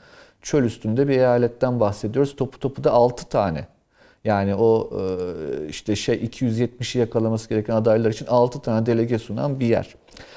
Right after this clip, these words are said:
E, seçimlerin geneline baktığınızda bu karmaşık bir sistem gerçekten ama Amerika'yı Amerika yapan şey zaten bu karmaşadır. Yani Avrupa tarzı, e, standartizasyonun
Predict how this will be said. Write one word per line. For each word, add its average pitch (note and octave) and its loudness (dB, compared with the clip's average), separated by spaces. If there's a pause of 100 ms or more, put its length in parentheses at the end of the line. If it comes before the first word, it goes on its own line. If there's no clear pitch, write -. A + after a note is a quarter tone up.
(260)
E, A#2 4
seçimlerin A3 0
geneline G#3 4
baktığınızda G#3 2
bu F#3 -4 (220)
karmaşık G3+ 2
bir D3+ -6
sistem - -4
gerçekten - -4
ama F#3 2
Amerika'yı F3 2
Amerika F#3 0
yapan E3 0
şey D#3 -2
zaten D#3+ -2
bu D#3+ -6
karmaşadır. B2 -4 (640)
Yani C3+ 4 (120)
Avrupa F3 2
tarzı, C#3+ 0
e, G2 0 (1600)
standartizasyonun C#3 2